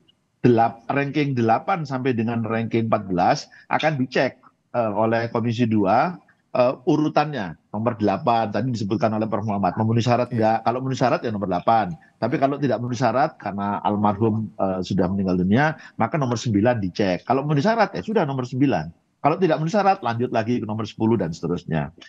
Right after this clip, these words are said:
Speaker 1: Nah, setelah dilakukan pemilihan itu, eh, kemudian dibuat, eh, kepresnya, lalu
Speaker 2: Oke.
Speaker 1: kemudian, eh,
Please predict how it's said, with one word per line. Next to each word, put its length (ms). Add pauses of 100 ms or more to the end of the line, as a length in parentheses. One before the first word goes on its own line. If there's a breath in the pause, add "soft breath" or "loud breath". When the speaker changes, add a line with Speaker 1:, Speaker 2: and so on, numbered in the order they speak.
(260 loud breath)
Speaker 1:
Nah, 160
setelah 320
dilakukan 720
pemilihan 560
itu, 560 (320 loud breath)
eh, 380 (100)
kemudian 400
dibuat, 480
eh, 240
kepresnya, 960
lalu 240
Speaker 2:
Oke. 80
Speaker 1:
kemudian, 640
eh, 600